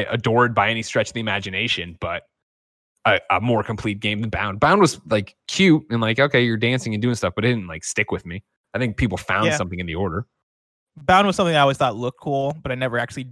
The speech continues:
Speaker 2: uh, dived into it. Uh, and so I'm with you, Order. I'm down with Order.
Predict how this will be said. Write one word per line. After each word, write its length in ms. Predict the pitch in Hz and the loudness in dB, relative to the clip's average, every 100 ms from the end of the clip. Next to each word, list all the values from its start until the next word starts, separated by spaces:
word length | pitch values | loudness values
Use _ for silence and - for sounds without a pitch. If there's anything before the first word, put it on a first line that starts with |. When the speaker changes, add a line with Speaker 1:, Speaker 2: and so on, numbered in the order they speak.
| - - | -18 -8
Speaker 2:
uh, 300 | 123 113 104 98 - | -6 -4 -8 -14 -10
dived 300 | 131 120 113 | -4 -2 -4
into 240 | 117 117 135 | -8 -8 -6
it. 180 | 131 - _ _ _ | -6 -8 _ _ _
Uh, 500 | 127 127 113 104 107 127 _ | 0 2 2 -2 -6 -8 _
and 80 | 135 | -6
so 80 | 147 | 0
I'm 60 | 147 | 2
with 160 | 135 | 2
you, 200 | 123 120 | -2 -4
Order. 420 | 117 131 127 123 127 _ _ _ _ | 0 2 2 0 -4 _ _ _ _
I'm 100 | 147 | -4
down 140 | 156 135 | 2 2
with 80 | - | 0
Order. 280 | 110 117 | -4 -6